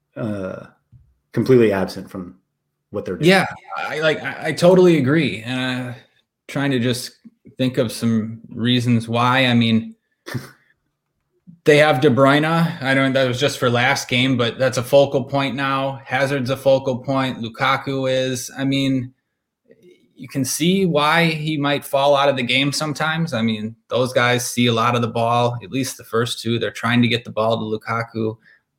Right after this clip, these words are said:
Speaker 2: I don't know. It just doesn't, he's not safe for Belgium. Uh, he, he's proven that. Uh, too risky for cash, I think.
Speaker 1: Yeah, I agree. I think part of it is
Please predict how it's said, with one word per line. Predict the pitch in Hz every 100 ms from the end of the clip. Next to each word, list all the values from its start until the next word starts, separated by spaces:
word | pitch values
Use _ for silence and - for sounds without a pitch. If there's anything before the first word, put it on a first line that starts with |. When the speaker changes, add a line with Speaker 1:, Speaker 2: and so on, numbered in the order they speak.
| -
Speaker 2:
I | 165
don't | 180
know. | 180 156 113 -
It | 117 113
just | - 160 160 - -
doesn't, | 139 135 139 - - _ _ -
he's | 131 127
not | 147 151 -
safe | - 139 131
for | - 120
Belgium. | 110 107 98 87 90 _ _
Uh, | 104 110 113 107
he, | 113
he's | - 120 113 113
proven | - 127 120 113
that. | 113 110 110 110 - -
Uh, | 107 104 101 101 - _ _ _ _ _ _
too | - 156
risky | 143 143 139
for | 120 113
cash, | 113 110 107 -
I | 107
think. | - 110 - - _ _ _ _ _ _ _ _ -
Speaker 1:
Yeah, | 120 98
I | 113
agree. | 101 101 90 -
I |
think | 131 190 190
part | 139
of | 147
it | 110 92 -
is | - 110 104 98 90 87 - -